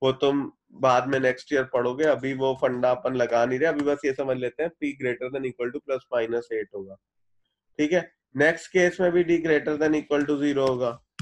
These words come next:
अब b क्या है वहां पे, सिक्सटी फ़ोर, b square is eight, eight square is minus eight, minus eight square is sixty-four, minus two into two p, so becomes four p is greater than equal to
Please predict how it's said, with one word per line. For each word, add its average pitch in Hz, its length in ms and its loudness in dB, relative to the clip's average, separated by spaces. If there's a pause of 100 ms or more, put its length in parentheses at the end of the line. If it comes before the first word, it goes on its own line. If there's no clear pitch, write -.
(520)
अब 135 280 0 (160)
b 143 60 0 (320)
क्या 160 160 2
है 160 60 4
वहां 151 180 4 (100)
पे, 180 100 0
सिक्सटी 160 500 -4
फ़ोर, 139 340 0
b 127 180 -2
square 143 340 0
is 139 100 -2
eight, 131 220 0 (180)
eight 123 180 -4
square 131 300 -2
is 131 100 -16 (100)
minus 123 300 0
eight, 143 240 -4
minus 123 200 -2
eight 123 160 -6
square 131 200 -4
is 120 100 -8
sixty-four, 131 480 -6
minus 127 560 0 (560)
two 156 200 4
into 160 420 0 (100)
two 156 120 2 (120)
p, 107 260 -4
so - 160 -6
becomes 147 540 -2
four 135 220 0 (160)
p 170 120 -2 (520)
is 135 180 -2
greater 127 400 0
than 139 180 0
equal 131 360 -2
to 139 140 -6